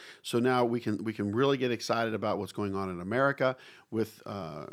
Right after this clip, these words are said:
you know, with even a movement called United to Restore and this and that. But, uh, once again, there's, there's five years left of this famine. And, and read verse seven of, of chapter forty-five so we can see what's gonna take place now that there's a famine.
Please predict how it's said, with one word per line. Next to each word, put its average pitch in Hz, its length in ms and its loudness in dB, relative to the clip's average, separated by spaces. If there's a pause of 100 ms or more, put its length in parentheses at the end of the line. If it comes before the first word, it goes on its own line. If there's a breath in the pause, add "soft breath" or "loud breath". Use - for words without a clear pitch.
(140)
you 110 120 -10
know, 85 180 -10
with 85 260 -12
even 110 300 -2
a 101 100 -4
movement 104 300 0
called 98 240 -2
United 104 380 -2
to - 100 -6
Restore 135 540 2
and 101 100 -2
this 95 140 -6
and 104 120 -4
that. 117 280 -2 (340 loud breath)
But, 104 240 0
uh, 95 320 -4
once 117 240 -2
again, 120 280 0
there's, 98 300 -4
there's 98 220 -4
five 131 320 2
years 131 240 0
left 127 160 0
of 113 80 -4
this 104 160 -6
famine. 104 520 -2 (460 soft breath)
And, 107 160 0
and 120 160 2
read 208 160 2
verse 185 280 2
seven 120 400 4
of, 87 320 -8
of 98 160 -6
chapter 101 280 -2
forty-five 90 680 -6 (240)
so - 180 -8
we 110 120 -4
can 95 240 -8 (320 loud breath)
see - 220 0
what's 113 200 0
gonna 110 160 0
take 101 300 0
place 101 280 -2
now 104 180 0
that 92 100 -6
there's 90 180 -6
a 90 60 -8
famine. 82 400 -6